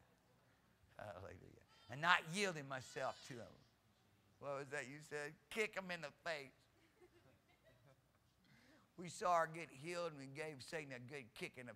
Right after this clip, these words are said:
face. Amen. <laughs> Come on. Hallelujah. A, a young girl,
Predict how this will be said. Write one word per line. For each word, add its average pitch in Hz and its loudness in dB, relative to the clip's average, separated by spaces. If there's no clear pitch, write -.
face. - -14
Amen. 110 -12
<laughs> - -12
Come 143 -6
on. - -16
Hallelujah. 117 -10
A, 117 -4
a 104 -12
young 120 -8
girl, 117 -6